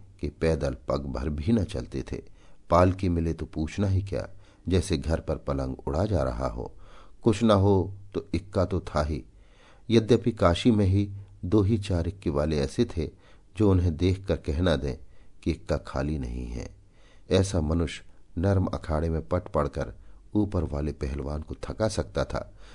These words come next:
चुस्ती और फुर्ती के अवसर पर तो वो रेत पर निकला हुआ कछुआ था। पंडित जी ने एक बार कनखियों से दरवाजे की तरफ देखा। भागने का कोई मौका न था। तब उनमें साहस का संचार हुआ।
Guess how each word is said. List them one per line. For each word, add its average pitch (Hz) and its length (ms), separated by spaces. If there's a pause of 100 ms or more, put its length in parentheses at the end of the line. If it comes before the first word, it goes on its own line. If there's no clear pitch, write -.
(200)
चुस्ती 113 320
और 101 160
फुर्ती 98 380
के 101 120
अवसर 95 300
पर 95 180
तो 73 280 (360)
वो 73 140
रेत 98 400
पर 78 140
निकला 71 340
हुआ 69 320
कछुआ 107 340
था। - 340 (560)
पंडित 120 260
जी 120 100
ने 107 260
एक 92 100
बार 92 160
कनखियों 87 480
से 87 160
दरवाजे 80 520
की 98 120
तरफ 69 300
देखा। - 420 (360)
भागने 80 440
का 78 120
कोई 69 220
मौका 65 380
न 98 160
था। - 320 (460)
तब 85 140
उनमें 78 240
साहस 73 400
का 69 120
संचार 76 520
हुआ। 78 340